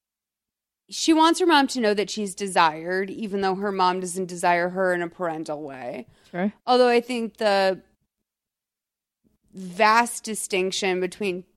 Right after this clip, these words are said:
Speaker 1: ch-, like, church and state, so to speak, here is not being acknowledged at all. Because, like, your mom loving you because you're pretty is very different than a man physically wanting to fuck you. <laughs>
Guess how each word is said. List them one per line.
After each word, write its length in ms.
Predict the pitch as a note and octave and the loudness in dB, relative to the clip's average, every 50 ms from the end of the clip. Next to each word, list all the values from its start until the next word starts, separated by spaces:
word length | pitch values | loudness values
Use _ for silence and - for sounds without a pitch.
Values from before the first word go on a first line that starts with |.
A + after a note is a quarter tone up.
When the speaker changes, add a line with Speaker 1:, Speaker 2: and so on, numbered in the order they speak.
| _ _ _ | _ _ _
Speaker 1:
ch-, 220 | _ - - - - | _ -18 -18 -12 -6
like, 240 | - F#3+ F#3 F3+ F3 | -2 -2 -2 -2 -4
church 360 | - - - G#3+ F#3+ G3 - - | -6 -4 -4 -2 -2 -2 -4 -4
and 140 | F#3 F3+ E3+ | -6 -6 -6
state, 520 | - - - - G3+ G3+ F#3+ E3 - - | -8 -8 -4 -2 0 2 2 0 -2 -4
so 180 | - - F#3 E3+ | -4 -4 -4 -4
to 100 | E3 F3 | -4 -6
speak, 380 | - - - - G3+ F#3 - | -8 -8 -8 -10 -10 -10 -10
here 460 | - - G3+ F3+ E3+ E3 C#3+ C#3 F#3 _ _ _ _ _ _ _ _ _ _ _ - | -4 -2 0 0 0 0 -2 -4 -8 _ _ _ _ _ _ _ _ _ _ _ -4
is 180 | G#3 G3+ G3 | -4 -2 0
not 260 | G#3+ G#3+ G3 F#3 F3+ | 2 2 2 2 2
being 200 | - G3 F#3+ F#3 | 0 -2 -2 -2
acknowledged 600 | F3 E3 E3+ F#3+ F#3 F3+ E3 D#3 D#3 F3+ F3 - | -2 -4 -2 2 2 2 2 0 -2 -6 -4 -2
at 140 | - F3 D#3+ | 0 0 2
all. 460 | D#3+ D#3+ F3+ E3+ D3+ C#3+ D#3 G#3 G#3+ _ _ _ _ _ _ _ _ _ _ - | 2 2 2 2 0 0 -4 -8 -10 _ _ _ _ _ _ _ _ _ _ -8
Because, 360 | A3 A3 G#3+ A#3 A3+ G#3+ F#3+ | -6 -2 2 2 2 2 4
like, 260 | G#3 G3 F#3+ F#3 F3+ | 4 4 4 4 2
your 120 | - G3 G3 | 0 -2 2
mom 340 | G3 G3 G3 G3 G3 G3 | 4 6 6 6 6 4
loving 340 | G3 F#3+ F#3 F3+ F#3 F#3+ F#3+ | 2 0 0 0 0 0 0
you 140 | G3 F#3 F3+ | 0 -2 -2
because 280 | E3+ F#3 F3 F#3+ F#3 F3 | -2 -2 -2 -2 -2 -2
you're 140 | F3 D#3+ | -4 -6
pretty 420 | C#3 - - - G#3 G3 F#3 F#3 F3 | -6 -6 -6 -4 -2 0 0 0 -2
is 160 | E3 E3+ F3 | -2 -4 -8
very 420 | E3+ F3+ F#3 G3 F#3 F#3 F#3 F#3+ | -6 -2 2 2 2 2 2 -2
different 420 | F#3 F3 F#3+ F3+ F3+ F#3 F3+ E3+ - | -2 -2 -4 -4 -2 -4 -4 -2 -2
than 120 | F#3 F3+ | -2 -2
a 60 | F3+ | -2
man 540 | F3 F3 E3+ E3+ F3 F3 F3 F3 E3+ F3 D3 | -2 -4 -4 -4 -2 -2 -2 -4 -4 -6 -10
physically 600 | - - - - G#3 F#3+ F3 F#3+ F3+ - F3+ F3+ | -12 -14 -6 -2 -2 -2 -2 -2 -4 -2 0 0
wanting 360 | E3+ E3 E3+ E3 E3 D#3+ D#3+ | 0 -2 -2 -4 -4 -6 -8
to 120 | - - F3+ | -10 -12 -16
fuck 400 | - _ - F#3+ E3+ E3+ - - | -10 _ -2 -2 -2 -2 -4 -10
you. 320 | F#3 C3+ A2 A2 A#2+ C3+ D#3+ | -10 -8 -8 -6 -6 -4 -2
<laughs> 60 | F#3+ | -2